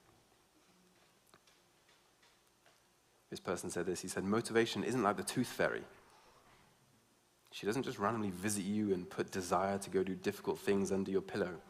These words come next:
The only way to get motivated is to go do difficult things." Maybe it's kind of in keeping with James's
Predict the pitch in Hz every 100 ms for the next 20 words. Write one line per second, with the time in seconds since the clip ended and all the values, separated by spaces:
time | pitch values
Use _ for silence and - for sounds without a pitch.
0 | - - - - - - - - - -
1 | 85 87 104 98 95 92 92 78 92 95
2 | - 92 90 87 87 - 85 - 95 92
3 | 92 95 92 87 - 90 87 - 82 -
4 | 85 85 82 - _ _ - - - -
5 | - _ _ _ _ _ _ _ _ _
6 | _ _ _ _ _ _ - - - _
7 | _ _ _ _ _ _ _ _ - 87
8 | 87 - 92 80 87 87 101 - - 87
9 | 87 - - - - - - - - _
10 | _ - - - 85 92 85 90 85 -
11 | -